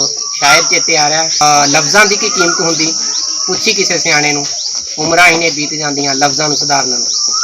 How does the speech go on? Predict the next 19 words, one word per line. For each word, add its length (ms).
ਕਿ 80
ਉਮਰਾਂ 260
ਬੀਤ 200
ਜਾਂਦੀਆਂ 300
ਲਫ਼ਜ਼ਾਂ 320
ਨੂੰ 100
ਸੁਧਾਰਨ 300
ਨੂੰ, 120
ਪਰ 180
ਇਹ 140
ਤਾਂ 280
ਸੁਧਰੇ 320
ਹੋਏ 140
ਲਫ਼ਜ਼ 240
ਨੇ, 200
ਤੇ 280
ਇਹਨਾਂ 440
ਨੂੰ 140
ਆਪਾਂ 420